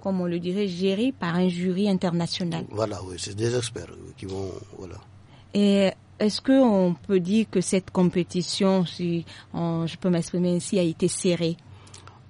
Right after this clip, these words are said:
Speaker 2: Ah oui, beau-, beau-, beaucoup, très, très serré même. Euh, c'est les, disons, les artistes ne sont pas fait cadeau. Euh, il y avait d'abord l'enjeu de la région,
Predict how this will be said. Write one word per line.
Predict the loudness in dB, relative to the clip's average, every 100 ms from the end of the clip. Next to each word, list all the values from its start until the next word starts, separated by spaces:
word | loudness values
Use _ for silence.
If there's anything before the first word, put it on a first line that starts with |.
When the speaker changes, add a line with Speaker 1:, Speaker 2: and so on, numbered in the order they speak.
| -20 -10
Speaker 2:
Ah | -6
oui, | 4 6 8 6 0
beau-, | -2 -4
beau-, | 0 0
beaucoup, | 0 0 0 -2
très, | -4 -6
très | 4 6 6
serré | 4 4 6
même. | 8 6 2 -8 -18 -18 -18 -8
Euh, | -4 -2 -4 -4
c'est | -6 -8 -4
les, | -4 -2 -4 -6 -8 -10 -14 -18 -18 -12
disons, | -2 0
les | 2 0 -2
artistes | -4 -4
ne | -4
sont | -4 -6
pas | -6
fait | -6 -2
cadeau. | 0 2 0 -4 -12 -20 -20 -10
Euh, | -4 -4 -4 -4 -6 -6
il | -6
y |
avait | 0 4 4
d'abord | 4 6 6 6 0 -10 -20 -18 -2
l'enjeu | 6 10 10 10 6
de | 6
la | 0 -2
région, | -2 -2 -2 -4